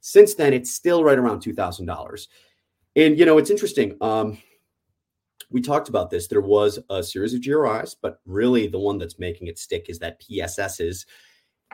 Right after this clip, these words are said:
And they, it's, it's the stickiest we've seen rates on this lane in a very long time. Now, just to make sure I'm very pes-, specific, last week our average was twenty seventy,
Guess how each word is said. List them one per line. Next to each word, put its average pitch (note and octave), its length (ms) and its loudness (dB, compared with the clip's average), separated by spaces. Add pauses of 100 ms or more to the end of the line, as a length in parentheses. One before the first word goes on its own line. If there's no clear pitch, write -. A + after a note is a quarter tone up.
(100)
And C3 360 8
they, C3+ 200 4
it's, C3+ 420 -6
it's C#3 240 -2
the C3 120 -2
stickiest G3 680 -2
we've D3+ 220 -6
seen D3+ 560 0
rates B2 420 0
on A2+ 160 -4
this G#2+ 240 -4
lane G#2 320 -2
in G#2 180 -4
a G2+ 140 -8
very G2 580 2
long F#2 360 -6
time. E2 320 -12 (220)
Now, A#2 280 -2
just D#3+ 220 -4
to D#3 40 -4
make C3 140 0
sure B2 180 -4
I'm G#2+ 80 -2
very G#2 220 0
pes-, - 200 -14 (120)
specific, - 680 -8 (300)
last B2 280 -2
week B2+ 140 0
our A2+ 140 0
average G2 420 -4
was F#2+ 260 0
twenty A2+ 260 -6
seventy, F2+ 520 -10